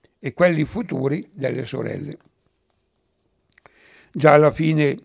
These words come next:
del decimo secolo, le mogli franche o burgunde non godevano più della piena proprietà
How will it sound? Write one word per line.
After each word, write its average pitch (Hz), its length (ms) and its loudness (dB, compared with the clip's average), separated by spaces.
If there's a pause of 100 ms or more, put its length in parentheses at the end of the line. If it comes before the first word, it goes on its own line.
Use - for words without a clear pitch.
(140)
del 123 180 -10
decimo 143 460 -2
secolo, 151 720 0 (380)
le 127 120 -6
mogli 147 480 0
franche 123 800 -4
o 165 240 -2
burgunde 139 1040 -6 (500)
non 202 220 2
godevano 185 560 2
più 196 340 0
della 143 300 4
piena 151 500 -2
proprietà 139 840 -4